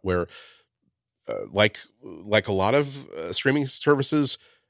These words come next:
it's ch-, you can get one version of it that's a little bit more expensive, but there will be no ads. If you want to, you can save some money, get the lower cost tier, but there will occasionally be ads. That seems like a fair deal,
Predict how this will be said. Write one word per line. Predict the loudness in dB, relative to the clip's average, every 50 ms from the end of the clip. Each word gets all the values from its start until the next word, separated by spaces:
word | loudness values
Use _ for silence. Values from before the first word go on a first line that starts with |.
| _ _ _ _
it's | -2 0 2 0 -2
ch-, | 2 2 0
you | 2 2 -2 -2 0
can | 0 4
get | 4 4 4 4
one | 4 2 2 6
version | 6 6 6 6 4 4 4
of | 4 6 4
it | 2 2 -2 -6 -6 -2
that's | 2 2 2 2 2 0 0 2 2 0 0
a | 0
little | 0 4 4 6 6
bit | 6 4
more | 6 6 6 6 6
expensive, | 4 2 4 4 4 6 4 2 2 2 4 2
but | 2 2 2 _
there | -2 0
will | 0 2
be | 2 4 4
no | 4 4 4 2
ads. | 0 -4 -8 _ -12 -12 -12 -12 _ _ _ _ _
If | _ 4
you |
want | 6 6 6 4
to, | 2 0
you | 0
can | 0 0
save | 2 4 4 4 6
some | 4 4
money, | 6 8 6 6
get | 6 4 2
the | 2
lower | 2 2 4 4 4 4 2
cost | 2 4 4 4 4 4 0
tier, | 0 2 2 4
but | 6 4 4 4
there | 4 4
will | 4 4
occasionally | 2 0 -4 0 0 0 0 0 0 0 -2 -2
be | -2 -2 -2 -2
ads. | -2 -2 -4 -4 -8 -16 -18 -20 -18 _
That | 2 2 2 2
seems | 4 2 2 4 4
like | 4 2 2
a | -4
fair | -4 -10 0 4 6 6 6 4 2
deal, | 0 -2 -6 -6 -4 -4 -4 -6 -8